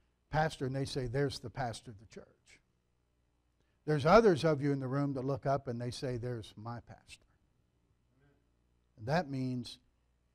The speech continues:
you're allowing the pastor to have influence in your life. He's your pastor. There's a difference.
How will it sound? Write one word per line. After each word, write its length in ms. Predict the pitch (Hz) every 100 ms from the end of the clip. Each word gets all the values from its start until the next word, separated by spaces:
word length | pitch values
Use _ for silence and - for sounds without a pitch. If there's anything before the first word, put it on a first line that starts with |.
| -
you're 180 | 120 127
allowing 440 | 113 120 127 117 113
the 80 |
pastor 360 | 101 110 98 110
to 80 | 101
have 100 | 98
influence 560 | 107 101 - 95 110 -
in 80 | 101
your 120 | 90
life. 100 | 92 87 _ _ _ _ _ _ _ _ _ _ _ -
He's 200 | 107 -
your 120 | 110
pastor. 460 | - 82 - - _ _ _ _ _ _ _ -
There's 160 | 101
a 60 | 117
difference. 560 | 147 - - _ -